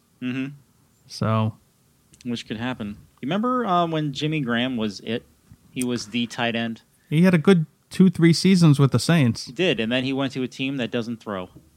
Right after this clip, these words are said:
Speaker 1: that much.
Speaker 2: Yeah,
Speaker 1: <laughs>
Speaker 2: yeah,
Speaker 1: That's what,
Speaker 2: it's
Speaker 1: that's what happens. <laughs>
Speaker 2: Well, that's, you know, the, the Seahawks would do really well if they put five offensive linemen in the game. It seems like there's a guy snapping a ball to Russell Wilson and then seven guys tackling him.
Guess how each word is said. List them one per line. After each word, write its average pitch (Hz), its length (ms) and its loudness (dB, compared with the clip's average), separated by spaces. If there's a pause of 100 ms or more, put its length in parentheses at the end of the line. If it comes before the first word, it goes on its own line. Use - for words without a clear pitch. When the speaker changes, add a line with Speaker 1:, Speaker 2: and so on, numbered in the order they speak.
Speaker 1:
that 104 140 -8
much. 101 400 -12 (880)
Speaker 2:
Yeah, 180 400 4
Speaker 1:
<laughs> - 80 -6
Speaker 2:
yeah, 151 80 4 (300)
Speaker 1:
That's 170 360 2
what, 143 180 -4
Speaker 2:
it's 135 120 0
Speaker 1:
that's 135 300 0
what 151 100 -6
happens. 147 640 -6 (100)
<laughs> - 100 -20
Speaker 2:
Well, 147 140 6
that's, 165 320 0
you 165 80 4
know, 147 240 6
the, 131 380 -2 (160)
the 139 80 -2
Seahawks 190 560 2
would 143 120 4
do 147 140 6
really 156 300 4
well 147 200 4
if 139 120 0
they 135 80 4
put 123 220 -4
five 147 460 4
offensive 135 540 4
linemen 131 380 6
in 131 100 4
the 131 60 2
game. 135 280 4
It 113 80 -4
seems 202 280 2
like 156 160 2
there's 139 160 4
a 135 40 2
guy 151 200 4
snapping 151 420 4
a 143 60 6
ball 139 240 4
to 135 80 2
Russell 135 340 2
Wilson 147 480 4
and 135 100 6
then 131 120 4
seven 143 320 4
guys 127 240 2
tackling 139 480 -2
him. 107 100 -10